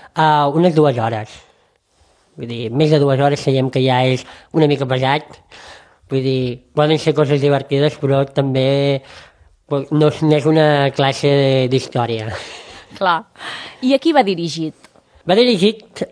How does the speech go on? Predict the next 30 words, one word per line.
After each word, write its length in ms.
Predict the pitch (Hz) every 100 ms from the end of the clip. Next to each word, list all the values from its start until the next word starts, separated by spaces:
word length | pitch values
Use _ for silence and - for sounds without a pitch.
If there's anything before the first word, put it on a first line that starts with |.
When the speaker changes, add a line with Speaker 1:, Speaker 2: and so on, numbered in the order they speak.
| -
Speaker 1:
a 100 | 151
qualsevol 400 | 160 151 156 185 190
persona 520 | 165 - 165 185 202 147
interessada 800 | 147 139 131 - 147 160 202 196 - - _ -
en 140 | 143 131
conèixer. 460 | 135 113 107 120 110 131 _ _ _ _ _ -
Val? 280 | 135 151 -
No 160 | 143 156
tenim 380 | 170 165 156 170 175 170 160 151
un 220 | - 147
públic 720 | 143 147 147 143 139 - _ - - 139
definit 400 | 135 143 139 143
exactament, 560 | 127 135 131 135 151 165
vull 100 | 131
dir, 160 | 127 123
considerem 400 | 131 135 131 143
de 140 | 147
que 140 | 147 139 127 - - _
tenim 520 | 151 151 160 170 170 160 - - _
en 100 | 143
si 380 | 139 151 156 -
dues 320 | 143 151 147 151
branques 420 | 143 147 156 165
a 60 |
la 80 | 139
nostra 240 | 135 127 131
empresa, 440 | 135 143 143 160
que 80 | 143 135 131
és 160 | 120 - _ _ - _ -
una, 340 | 160 151